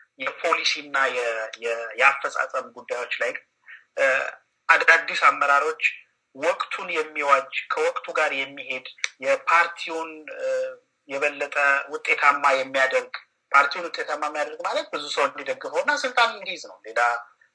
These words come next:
እ፣ ሰማያዊ ዓላማ የላቸውም። እ፣ ማድረግ፣ እ፣ የሚቻልና የተለመደም አይደለም ወይ?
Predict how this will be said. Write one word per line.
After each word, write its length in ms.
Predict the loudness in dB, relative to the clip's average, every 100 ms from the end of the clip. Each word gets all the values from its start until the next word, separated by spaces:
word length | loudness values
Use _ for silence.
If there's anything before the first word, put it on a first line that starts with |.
| -8
እ፣ 120 | -6 -4 -4 -6 -8
ሰማያዊ 400 | -4 0 2 2
ዓላማ 260 | 4 4 4
የላቸውም። 480 | 4 2 0 -2 -6 _ -18 -18 -18 -8
እ፣ 80 | -2 -2 -2 -6 -14 -20 _ _
ማድረግ፣ 600 | 2 4 6 4 2 2 -4 -12 _ _ _ -10
እ፣ 80 | -8 -6 0
የሚቻልና 760 | 0 0 0 6 6 4 0 -2
የተለመደም 680 | -2 0 0 0 -2 -2 0
አይደለም 460 | 0 0 -8 -14 -16
ወይ? 160 | -20